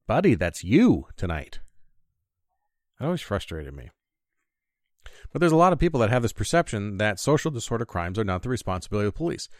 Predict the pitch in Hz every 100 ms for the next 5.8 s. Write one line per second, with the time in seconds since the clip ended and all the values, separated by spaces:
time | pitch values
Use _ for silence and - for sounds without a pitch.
0 | - _ _ _ _ _ _ _ _ _
1 | - 123 117 151 156 139 131 123 120 123
2 | 131 113 - 104 113 95 90 131 135 107
3 | 131 113 92 117 - 120 117 101 90 92
4 | 80 - 180 180 95 82 87 90 92 90
5 | 90 85 82 87 - 82 76 -